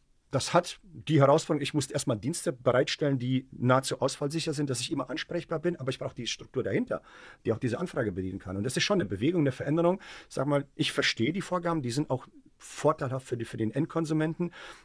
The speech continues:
aber die Gefahr, die dabei entsteht, dass man möglicherweise neuen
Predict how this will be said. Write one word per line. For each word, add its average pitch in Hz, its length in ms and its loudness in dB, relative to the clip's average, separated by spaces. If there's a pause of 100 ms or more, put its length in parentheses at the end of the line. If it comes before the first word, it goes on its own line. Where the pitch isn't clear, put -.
(180)
aber 147 360 4 (160)
die 120 140 -4
Gefahr, 131 300 -2
die 151 80 0
dabei 156 180 2
entsteht, 151 300 -2
dass 147 160 -4
man 135 180 4
möglicherweise 131 640 0
neuen 127 240 2